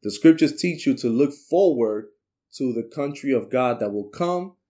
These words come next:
in this earth. Not you have to die and make it to heaven. No, it will be in this earth. It might not be in our generation. Who knows?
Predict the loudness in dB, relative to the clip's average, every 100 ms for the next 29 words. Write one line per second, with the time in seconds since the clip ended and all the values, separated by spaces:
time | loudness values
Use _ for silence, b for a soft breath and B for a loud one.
0 | _ _ _ _ _ _ 2 4 2 -2
1 | -6 -12 -6 2 4 4 0 -6 -4 -4
2 | -4 -2 -2 -6 _ _ _ -8 -8 -8
3 | -10 -4 -2 -2 -4 -8 -10 _ _ _
4 | -10 -8 -8 -10 -12 -4 -4 -4 0 0
5 | 0 0 0 0 -4 -4 -10 -6 -6 -6
6 | -6 -4 -4 -6 -4 -6 -4 0 0 0
7 | -10 _ _ _ _ _ _ _ _ _
8 | _ _ _ 2 6 6 6 4 4 4
9 | 4 2 2 -2 -2 -2 -4 -10 -10 -10
10 | -12 -16 _